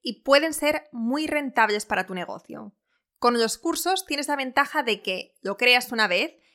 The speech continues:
y después puedes generar ingresos pasivos. Y con las membresías tienes la ventaja de tener ingresos recurrentes mes a mes. Bueno, mes a mes o en el periodo que tú decidas.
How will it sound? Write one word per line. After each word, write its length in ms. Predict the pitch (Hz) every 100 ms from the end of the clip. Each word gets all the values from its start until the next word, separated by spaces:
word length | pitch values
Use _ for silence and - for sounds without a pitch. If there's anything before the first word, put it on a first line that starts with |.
| _ -
y 100 | 233
después 560 | 226 - 339 339 -
puedes 280 | - 269 269
generar 360 | - 254 240 247
ingresos 480 | 240 233 233 240 -
pasivos. 680 | 196 - 202 190 185 - _ _ _ -
Y 140 | 370
con 120 | 349
las 160 | 349 339
membresías 760 | 320 320 - 285 247 359 - _ _ _
tienes 240 | 285 285
la 80 | 285
ventaja 360 | 269 269 269 277
de 120 | 254
tener 240 | 233 240 262
ingresos 720 | 240 240 247 - 294 - - -
recurrentes 1200 | 208 262 294 - 330 269 226 208 220 262 - _
mes 300 | - 208 202
a 60 | 202
mes. 320 | 170 - - _ _ -
Bueno, 200 | 202 185
mes 180 | 214 262
a 60 |
mes 300 | 269 370 - _ _ -
o 140 | 240
en 80 | 262
el 80 | 277
periodo 360 | 285 220 233
que 120 | 240 214
tú 140 | 220
decidas. 640 | 185 - - - - -